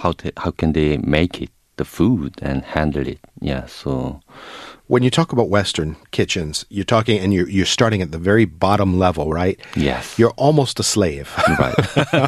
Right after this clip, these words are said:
Speaker 2: It's almost a form of boot camp to see if you can handle, uh, the pressure of a kitchen.
Speaker 1: Yes, yes.
Speaker 2: And you, you crawl up the system like a little ant climbing a tree.
Speaker 1: Right,
Speaker 2: Right?
Speaker 1: right.
Speaker 2: Uh,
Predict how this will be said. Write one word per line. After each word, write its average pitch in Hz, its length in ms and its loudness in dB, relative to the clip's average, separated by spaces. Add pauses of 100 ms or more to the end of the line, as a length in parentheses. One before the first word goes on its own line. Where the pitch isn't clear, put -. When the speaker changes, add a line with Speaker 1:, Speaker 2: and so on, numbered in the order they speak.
(500)
Speaker 2:
It's 139 120 4
almost 151 360 4
a 131 60 4
form 143 360 2
of 120 100 2 (140)
boot 175 260 4
camp 117 360 2 (340)
to 131 120 2
see 135 180 4
if 123 140 4
you 127 100 4
can 104 340 0
handle, 117 560 2 (300)
uh, 101 220 4
the 92 120 0
pressure - 400 -2
of 87 140 -6
a 95 40 -4
kitchen. 80 360 0 (160)
Speaker 1:
Yes, - 20 -8
yes. 73 200 2
Speaker 2:
And 107 140 4
you, 110 260 6 (300)
you 107 140 2
crawl 160 500 2
up 139 260 0
the 123 120 0
system 98 600 0
like 101 220 2
a 101 60 2
little 117 240 2
ant 120 440 0
climbing 113 360 2
a 95 60 0
tree. 101 380 2
Speaker 1:
Right, 69 360 2
Speaker 2:
Right? 120 340 4
Speaker 1:
right. 73 340 2
Speaker 2:
Uh, 110 380 4